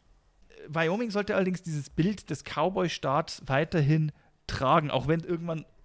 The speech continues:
mehr Schafe als Rinder in Wyoming gibt. Also neunzehnhundertneun sind die Menge an Schafen in Wyom-,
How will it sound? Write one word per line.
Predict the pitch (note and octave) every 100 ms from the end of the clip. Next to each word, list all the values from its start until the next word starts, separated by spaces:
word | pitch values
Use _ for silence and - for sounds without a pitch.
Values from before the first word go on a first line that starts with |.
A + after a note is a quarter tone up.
| _ -
mehr | C#3+ D3 D#3+ -
Schafe | - C#3 E3+ - D#3+ -
als | D3 C#3 - _
Rinder | - C3+ E3+ D#3+ C#3 -
in | C#3
Wyoming | C3+ B2+ B2+ C3+
gibt. | D3+ -
Also | B2+
neunzehnhundertneun | C3+ C#3+ D#3+ D3+ D3 C#3+ C#3+ F3 - - -
sind | - D#3+ D3+ - D#3
die | D3 D3
Menge | C#3 F#3+ F#3+
an | C#3+ C#3
Schafen | - C#3+ E3+ F#3 E3
in | D#3
Wyom-, | D3 D3 D3+